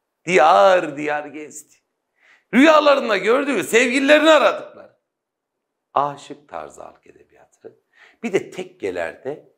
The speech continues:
İslam dininin etkisiyle gelişen dini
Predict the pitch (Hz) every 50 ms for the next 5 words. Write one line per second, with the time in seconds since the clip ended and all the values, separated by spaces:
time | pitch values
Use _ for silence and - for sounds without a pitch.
0 | _ _ _ 131 123 - - - _ 185 190 196 185 156 120 101 98 92 87 85
1 | 87 87 85 85 _ _ - 95 - _ _ _ - - - 92 82 85 82 76
2 | 80 82 78 78 - - - 85 85 90 104 120 139 156 160 156 _ _ _ _
3 | _ _ _ _ _ _ _ _ 131 151 170 170 165 160 160 175 185 190 202 202
4 | - -